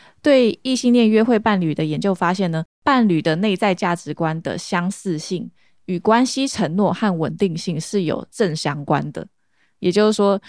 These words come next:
我今天和你约会，然后我发现，阿滴，你的价值观和我比较类似，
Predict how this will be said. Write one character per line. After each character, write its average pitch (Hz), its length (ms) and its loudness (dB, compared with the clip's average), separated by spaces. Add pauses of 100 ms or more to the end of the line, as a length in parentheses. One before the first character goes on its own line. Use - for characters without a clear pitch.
(160)
我 160 220 0
今 202 200 -2
天 220 160 4
和 214 220 2
你 143 120 -2
约 165 220 2
会， 170 400 0
然 175 140 0
后 208 60 4
我 170 120 6
发 170 240 0
现， 190 300 0
阿 170 160 0
滴， 180 300 -4 (240)
你 165 200 -2
的 151 380 -2
价 208 240 4
值 160 180 -4
观 156 380 -2 (460)
和 233 200 2
我 156 140 2
比 - 100 -6
较 170 200 0
类 170 200 0
似， 165 400 -8